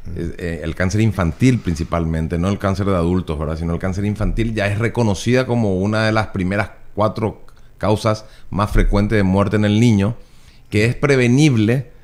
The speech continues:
Speaker 1: Mm.
Speaker 2: y es tratable y es curable siempre y cuando se haga una detección precoz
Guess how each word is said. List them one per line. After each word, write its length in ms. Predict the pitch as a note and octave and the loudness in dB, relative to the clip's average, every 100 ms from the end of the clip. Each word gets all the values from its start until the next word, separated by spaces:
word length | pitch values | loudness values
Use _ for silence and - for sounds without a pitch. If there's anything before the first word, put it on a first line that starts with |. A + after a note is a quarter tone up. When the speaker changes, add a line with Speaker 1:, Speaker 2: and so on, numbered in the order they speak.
| - | -12
Speaker 1:
Mm. 240 | G#2+ F2+ | -10 -10
Speaker 2:
y 180 | - G2+ | -2 2
es 160 | A2 A2 | 2 2
tratable 760 | B2+ A#2 - C3+ B2+ A2 A2+ | 0 0 0 0 0 0 0
y 140 | G#2+ G2 | 0 -2
es 80 | G#2 | -2
curable 720 | - A#2 B2+ C3 A2 A#2 - | 0 2 2 2 0 -2 -4
siempre 400 | - G2+ G2 B2 | -4 -2 -2 -2
y 20 | |
cuando 340 | - G2+ G#2 A#2+ | -2 -2 -2 -2
se 120 | A2 | -2
haga 360 | F2+ F#2+ G2 - | 0 2 0 -2
una 160 | G#2 G2 | -2 0
detección 560 | G2+ F#2+ F2 - G2+ | 0 -2 -6 -2 -2
precoz 520 | G2 G#2 - G2+ - | -2 -4 -2 -4 -4